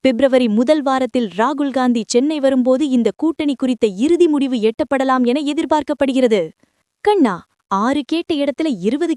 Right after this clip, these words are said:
கேக்குறாங்கன்னா அதுக்கு பேருதான் பேரம். ஒரு பக்கம் மகன் விஜயபிரபாகரனோட எதிர்காலம், இன்னொரு பக்கம் கட்சியோட கௌரவம். ரெண்டையும் பேலன்ஸ் பண்ண பிரேமலதா அண்ணி தடுமாறிட்டு இருக்காங்க. தி மு க கொடுக்குமா, இல்ல தே மு தி க இறங்கி வருமா, இல்ல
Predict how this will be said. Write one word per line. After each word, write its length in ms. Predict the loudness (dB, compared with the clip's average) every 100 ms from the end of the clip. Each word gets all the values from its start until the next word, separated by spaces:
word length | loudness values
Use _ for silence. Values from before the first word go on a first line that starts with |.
| -4
கேக்குறாங்கன்னா 600 | -4 -2 0 0 0 -4 -6
அதுக்கு 360 | -6 -4 -4 -4
பேருதான் 300 | -4 -2 -4 -4
பேரம். 460 | -2 0 0 -2 -6 -18 _ _ -18 -4
ஒரு 200 | 0 0
பக்கம் 340 | 0 -2 0 0
மகன் 300 | 2 2 0
விஜயபிரபாகரனோட 1040 | 0 0 0 0 0 2 2 2 2 2
எதிர்காலம், 520 | 2 0 0 -2 -2 -4 _
இன்னொரு 420 | -4 0 2 0 -2
பக்கம் 280 | -4 -4 -4 -4
கட்சியோட 460 | -6 -2 0 2 0 0
கௌரவம். 360 | 0 0 -2 -8 _ -14 -2
ரெண்டையும் 520 | 0 2 0 0 0
பேலன்ஸ் 380 | 0 0 -2 -4
பண்ண 200 | -2 -2 -2 0
பிரேமலதா 420 | 0 0 0 0
அண்ணி 280 | 0 -2 -4 -4 -4
தடுமாறிட்டு 500 | -2 0 0 2 0
இருக்காங்க. 460 | 0 0 0 -2 -8 -20 _ -4
தி 200 | 2 4
மு 140 | 2 0
க 140 | -2
கொடுக்குமா, 480 | 0 -2 0 -2 -2 -8 _ 0
இல்ல 280 | 2 4 0 0
தே 40 | -2
மு 200 | 0 -2
தி 140 | 0 0
க 100 | 2
இறங்கி 400 | 0 0 0 0
வருமா, 380 | 0 2 2 0 -8 _
இல்ல 280 | 0 2